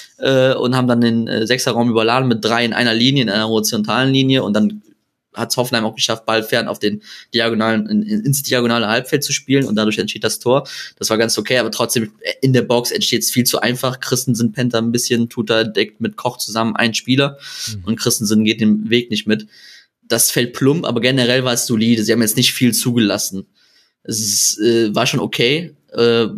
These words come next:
Speaker 1: vielleicht sogar routiniert, kann man sagen, wenn das Gegentor nicht da wäre, wie gesagt, was sehr einfach fällt. Es ist nur ein persönliches Ding, wo ich mir halt denke, du hast halt diese Fähigkeit und du zeigst ja auch in der ersten Halbzeit, dass siebenundfünfzig Prozent den Ballbesitz und du, du hast,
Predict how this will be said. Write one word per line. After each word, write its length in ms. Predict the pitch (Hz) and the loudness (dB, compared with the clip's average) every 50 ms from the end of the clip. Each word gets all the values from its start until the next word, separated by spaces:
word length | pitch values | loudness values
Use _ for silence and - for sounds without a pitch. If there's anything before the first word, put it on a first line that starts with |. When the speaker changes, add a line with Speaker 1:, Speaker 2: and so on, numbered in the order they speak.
| - - - - | -10 -14 -14 -6
Speaker 1:
vielleicht 320 | - - 107 117 117 - - | -2 0 0 0 0 0 0
sogar 180 | 123 113 110 | 2 2 2
routiniert, 640 | 107 107 117 120 - - 120 117 120 127 143 143 147 | 2 2 0 0 0 0 0 2 4 4 2 2 0
kann 140 | - 143 139 | 0 0 0
man 140 | 131 127 | 0 2
sagen, 460 | 117 120 127 131 135 131 131 135 - _ _ _ _ _ _ | 2 2 2 2 2 0 -2 -4 -8 _ _ _ _ _ _
wenn 160 | - 113 113 | -2 0 0
das 140 | 117 110 - | 0 0 0
Gegentor 240 | - 120 123 - 123 | 0 0 0 0 -2
nicht 180 | 117 113 110 | -2 0 0
da 160 | 117 113 123 | 0 0 2
wäre, 140 | 120 117 113 | 2 2 0
wie 80 | 110 110 | 0 0
gesagt, 240 | 110 107 113 113 113 | 0 0 0 0 0
was 140 | 110 104 | -2 -2
sehr 100 | - - | 0 0
einfach 240 | - 117 117 - 113 | -2 -2 -4 -6 -6
fällt. 240 | - - 113 113 - - - - - - - - _ _ _ _ _ _ - - - - _ _ | -2 -2 -2 -2 -4 -8 -16 -16 -16 -18 -20 -20 _ _ _ _ _ _ -20 -20 -20 -20 _ _
Es 140 | - 135 143 | 0 0 2
ist 60 | 147 160 | 2 4
nur 100 | 190 170 | 2 2
ein 40 | |
persönliches 540 | - - - 120 127 139 143 131 - 117 107 | 2 2 2 4 4 4 2 2 0 -2 -2
Ding, 200 | - 110 107 110 | -2 0 0 2
wo 40 | 113 | 2
ich 120 | 117 - | 2 2
mir 60 | 135 120 | 2 2
halt 100 | 113 117 | 2 0
denke, 180 | 120 127 135 | 0 0 0
du 140 | 113 117 113 | 0 2 2
hast 180 | 120 139 147 - | 2 2 2 0
halt 140 | 165 135 | 0 0
diese 160 | 127 127 127 123 | 0 0 -2 -2
Fähigkeit 640 | - - - 139 147 143 - 143 151 139 151 147 | -2 0 2 2 2 0 0 -2 -2 -2 -2 -2
und 120 | - 127 110 | -2 -2 -2
du 120 | 95 104 | -2 -2
zeigst 340 | 104 - 123 135 147 - - | -2 -2 -2 -2 -2 -2 -2
ja 60 | 151 | -2
auch 20 | 147 | 0
in 40 | |
der 100 | 147 127 | 0 0
ersten 240 | 139 151 147 - 143 | 0 -2 -2 -2 0
Halbzeit, 280 | 147 156 151 - - 123 | 0 0 0 0 0 0
dass 140 | 113 113 - | 0 0 -2
siebenundfünfzig 480 | 131 131 131 131 - 139 - 135 131 - | -2 -2 -2 -4 -6 -6 -6 -6 -6 -4
Prozent 440 | - 123 - 135 127 123 127 123 - - - - - - _ - | -4 -2 0 0 0 0 -2 -6 -8 -14 -20 -20 -20 -10 _ -4
den 120 | 117 110 | -2 0
Ballbesitz 400 | 110 127 147 147 147 151 147 - | 2 0 0 0 -2 -2 -2 -2
und 100 | 127 131 | 0 0
du, 140 | 127 117 - | -2 -2 -4
du 320 | 123 131 127 120 120 123 | -6 -6 -4 0 0 2
hast, 260 | 135 147 147 - - | 2 0 -2 -4 -6